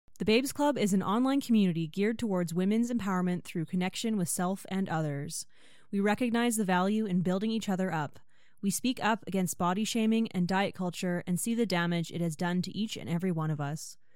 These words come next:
We throw away the notion that we have to fit into one specific type of mold to be beautiful, to be sexy, to be desirable, to be loved.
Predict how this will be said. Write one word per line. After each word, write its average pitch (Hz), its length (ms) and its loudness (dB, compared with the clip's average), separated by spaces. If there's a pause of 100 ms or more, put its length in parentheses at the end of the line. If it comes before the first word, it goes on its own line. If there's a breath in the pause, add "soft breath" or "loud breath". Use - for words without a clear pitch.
(260)
We 220 100 2
throw 214 240 2
away 233 220 4
the 233 100 2
notion 220 460 2
that 208 100 0
we 185 120 2
have 190 200 0
to 185 80 -6
fit - 240 -6
into 185 260 0
one 180 220 0
specific 202 460 -2
type 226 200 -2
of 220 140 0
mold 196 380 0
to 196 100 0
be 170 120 0
beautiful, 233 640 -2 (140)
to 202 100 -6
be 190 100 0
sexy, 190 720 -2 (140)
to 202 120 -4
be 196 120 0
desirable, 190 760 -2 (400)
to 202 140 -2
be 196 120 2
loved. 165 460 -4